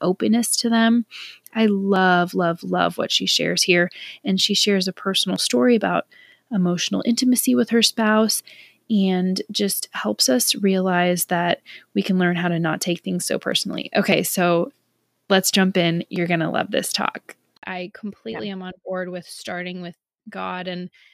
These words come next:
Speaker 1: and remembering that our spouses don't fulfill <laughs> all of our needs. How could they? It's
Speaker 2: Mm-hmm.
Speaker 1: just, you know, they're imperfect beings. So I like that you called attention to that.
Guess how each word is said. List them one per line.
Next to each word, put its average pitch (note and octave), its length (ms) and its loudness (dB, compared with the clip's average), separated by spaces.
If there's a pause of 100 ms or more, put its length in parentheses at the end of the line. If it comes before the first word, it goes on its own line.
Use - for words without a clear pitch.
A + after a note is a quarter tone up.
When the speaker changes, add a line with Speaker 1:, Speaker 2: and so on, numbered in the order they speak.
(140)
Speaker 1:
and G#3 180 -6
remembering G3+ 540 -4
that F#3 160 -10
our F3 180 -8
spouses G3 640 -12
don't F3+ 320 -12
fulfill F3+ 640 -8
<laughs> - 140 -18
all G3+ 100 -8
of G3+ 100 -10
our F#3 140 -8
needs. A#3+ 400 -8
How A#3 220 -10
could A3+ 320 -12
they? - 400 -14 (480)
It's G3+ 160 -10
Speaker 2:
Mm-hmm. F3+ 100 -10
Speaker 1:
just, A3 200 -10 (160)
you A3 100 -6
know, G3+ 180 -4
they're G3 240 -6
imperfect G3+ 720 -8
beings. F3+ 540 -10
So F#3 260 -6
I F#3 160 -6
like G#3 280 -6
that G3+ 120 -10
you G3+ 80 -12
called F#3 280 -12
attention F#3 500 -12
to F3+ 160 -18
that. E3+ 340 -8